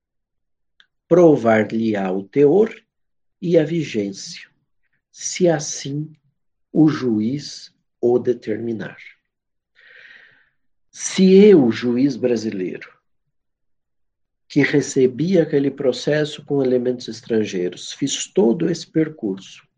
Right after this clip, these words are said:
e estou convicto de que eu devo aplicar o direito português, eu que tenho uma biblioteca razoável do direito português, posso me dar por satisfeito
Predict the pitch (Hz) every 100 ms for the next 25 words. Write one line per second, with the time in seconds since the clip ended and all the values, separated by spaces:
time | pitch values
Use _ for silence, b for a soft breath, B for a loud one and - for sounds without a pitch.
0 | _ _ b b b - 156 156 - -
1 | 165 110 - _ _ _ 175 175 147 139
2 | 202 190 - 113 107 117 131 120 135 147
3 | 131 131 127 - 104 95 98 98 117 113
4 | - - - - 120 110 113 104 90 85
5 | - - - _ _ _ _ _ _ _
6 | _ _ B B B - 185 202 160 -
7 | 131 - 165 131 110 107 117 113 117 113
8 | 113 113 104 - 104 - 151 135 123 113
9 | 104 101 98 98 101 110 107 - - 98
10 | 147 135 104 101 - - _ _ _ _
11 | - 175 170 - 175 175 190 151 110 110
12 | - _ _ _ _ _ _ _ 208 180
13 | - 127 98 - - 123 113 117 _ -